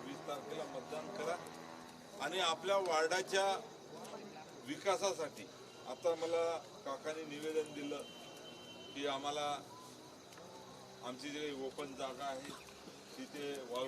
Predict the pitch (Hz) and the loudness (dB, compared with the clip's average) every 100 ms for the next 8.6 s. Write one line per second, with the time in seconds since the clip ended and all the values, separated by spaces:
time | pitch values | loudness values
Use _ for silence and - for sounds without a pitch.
0 | 131 143 160 147 165 156 131 131 143 - | -2 -4 -2 -4 -2 0 0 -2 2 4
1 | - - - - 139 135 147 143 127 139 | 4 2 -4 0 2 2 0 -6 -4 -4
2 | 135 117 143 131 143 147 131 - - - | -4 -2 -2 -2 -4 -6 -8 -10 -8 -6
3 | - - - - - 156 - 147 143 131 | -6 -2 0 0 0 -2 -4 -4 -4 -4
4 | 143 - 120 135 147 147 135 139 147 127 | -8 -6 -2 -2 -2 0 2 2 0 0
5 | - - - - - 131 127 156 135 131 | -4 -10 -10 -10 -6 -2 0 2 2 0
6 | 131 120 - - - 131 131 120 254 277 | 0 0 -2 -4 -4 -4 -4 -4 -4 -4
7 | 262 269 156 - 156 143 - 156 147 151 | -2 -2 -2 -2 -6 -6 -4 -4 -4 -2
8 | 143 - 143 143 143 143 | -2 -4 -4 -2 -4 -6